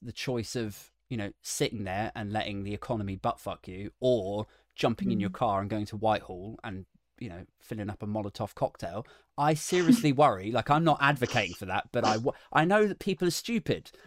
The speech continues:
Speaker 1: I know that people will be impulsive and angry, and they've got a right to be angry, and something like that will fucking kick off. And every day the
Speaker 2: Mm.
Speaker 1: clock is ticking down to that happening.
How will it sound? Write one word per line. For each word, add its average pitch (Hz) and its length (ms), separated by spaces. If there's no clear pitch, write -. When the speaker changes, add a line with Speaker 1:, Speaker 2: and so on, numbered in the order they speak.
Speaker 1:
I 151 80
know 185 260
that 190 140
people 160 240
will 147 140
be 143 180
impulsive 185 640
and 120 180
angry, 151 380
and 117 100
they've 113 100
got - 140
a 113 40
right 131 280
to - 80
be 117 120
angry, 104 340
and 110 140
something 123 380
like 110 160
that - 160
will 101 60
fucking 104 340
kick - 260
off. 87 160
And 113 280
every 226 200
day 202 160
the 185 100
Speaker 2:
Mm. - 40
Speaker 1:
clock - 240
is 117 80
ticking 120 300
down 101 260
to - 80
that 95 160
happening. 104 400